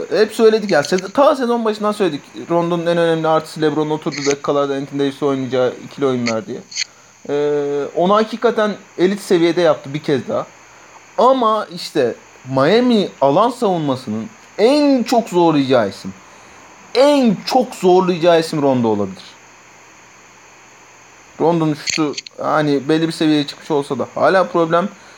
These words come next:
İkili oyun oynamadığında da, e, hücumda yaratacağı çok fazla bir şey olmuyor. Ha, zonun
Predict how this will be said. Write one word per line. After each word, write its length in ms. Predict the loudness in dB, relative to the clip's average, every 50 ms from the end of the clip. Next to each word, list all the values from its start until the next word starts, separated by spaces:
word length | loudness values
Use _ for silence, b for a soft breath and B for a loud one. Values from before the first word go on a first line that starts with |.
| B B
İkili 260 | -12 -6 0 2 2
oyun 160 | 4 4 4
oynamadığında 680 | 2 2 2 2 2 0 0 0 0 0 0 0 0 2
da, 200 | 2 2 2 0
e, 120 | -2 -4
hücumda 580 | -4 -4 -4 -4 -4 -4 -2 0 2 2 0 0 0
yaratacağı 500 | -2 -2 -2 -2 -2 -4 -2 -2 -2 -2
çok 180 | -2 -4 -4 0
fazla 260 | 0 0 0 0 -2
bir 60 | -6
şey 120 | -6 -8 -6 -2
olmuyor. 480 | 0 0 0 0 0 0 -2 -2 -4 -6 -10 -20 -20 B B B B B B B B B B B -4
Ha, 200 | 0 2 2 2
zonun 480 | 2 2 2 2 2 2 0 0 -2